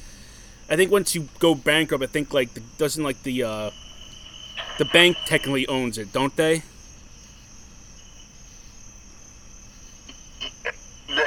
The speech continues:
Speaker 2: it, no, foreclosure, I think, is more of that.
Speaker 1: Okay. Um,
Speaker 2: But I'm not sure, but it, it stayed in the family.
Speaker 1: It, yeah, that's what I'm trying to say, is that it stayed with someone who, I mean, The Rock is a W W E wrestler. Like, he never wrestled anywhere else. Like, he was, like, the, uh,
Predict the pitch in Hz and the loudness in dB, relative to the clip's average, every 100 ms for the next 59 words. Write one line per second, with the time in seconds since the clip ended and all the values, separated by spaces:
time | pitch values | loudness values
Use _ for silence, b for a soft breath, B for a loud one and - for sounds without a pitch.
0 | - - - 156 - - 160 156 160 135 | 0 -4 -4 -4 -6 -8 -4 2 2 2
1 | 165 185 185 - 202 - 139 113 123 110 | -6 -8 -8 -6 -4 -4 -4 -4 -6 -12
2 | 107 110 110 107 101 92 101 92 82 - | -14 -14 -10 -6 -6 -6 -4 -6 -2 0
3 | 139 131 117 110 - - - - - B | 2 2 -2 -2 -10 -20 -20 -18 -18 B
4 | B B B B - - - 139 127 127 | B B B B -16 -16 -6 -4 -2 0
5 | 123 123 127 - 202 233 185 156 151 180 | 0 -2 -2 -2 0 0 -4 -8 -8 -8
6 | 190 220 - - 208 - 240 233 - 285 | -8 -12 -16 -16 -14 -8 -8 -8 -6 -4
7 | 240 - B 196 214 240 233 214 214 233 | -4 -10 B 2 2 6 6 6 6 4
8 | 202 208 175 - 185 160 143 151 160 - | 4 2 4 4 4 4 2 2 0 -2
9 | - 202 202 190 165 - 196 180 170 185 | 2 4 4 2 2 4 6 4 -2 -2
10 | 175 160 B B B B B B 170 160 | -4 -8 B B B B B B 0 0
11 | 139 - - - 165 156 190 220 196 165 | -2 -12 -20 -8 -4 0 2 2 4 4
12 | 147 - - 147 127 165 160 147 160 151 | 4 -2 -2 -2 2 2 2 2 2 2
13 | 147 143 131 127 120 - 104 117 151 151 | 0 0 0 0 -2 -4 -6 -4 0 2
14 | 160 160 160 - 151 147 156 156 151 147 | 4 4 4 2 0 2 2 4 4 6
15 | 143 143 139 123 - 170 165 143 139 135 | 4 2 0 -6 -6 -4 -4 -2 -2 -4
16 | - 139 135 123 120 120 | -6 -6 -4 -4 -4 -6